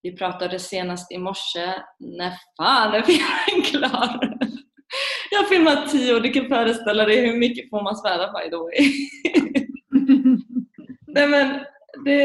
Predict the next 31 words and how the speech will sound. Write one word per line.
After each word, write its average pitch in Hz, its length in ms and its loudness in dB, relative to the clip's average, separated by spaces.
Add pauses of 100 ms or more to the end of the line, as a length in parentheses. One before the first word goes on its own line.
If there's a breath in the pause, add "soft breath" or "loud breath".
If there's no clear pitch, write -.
är 269 100 2
så 247 120 -4
här, 220 400 0
jag 277 100 2
har 277 80 -4
filmat 254 380 -2
i 247 200 -8
tio 233 520 -4
år. 226 240 -6
Det 226 80 -4
är 240 60 -4
så 233 520 -6
mycket 220 320 -6
material. 196 680 -8 (720)
Eh, 196 560 -6 (120)
och 220 220 -8
åren 220 320 -2
har 214 100 0
gått. 208 400 -8 (1300)
Eh, 190 760 -8 (220)
jag 214 160 -6
har 220 100 -4
känt 214 360 -6
mig 196 240 -8
otroligt, 214 760 -10
otroligt 190 520 -10 (140)
ensam 202 580 -8
för 196 140 -16
den 196 160 -10
här 190 120 -8 (140)
kampen. 190 680 -12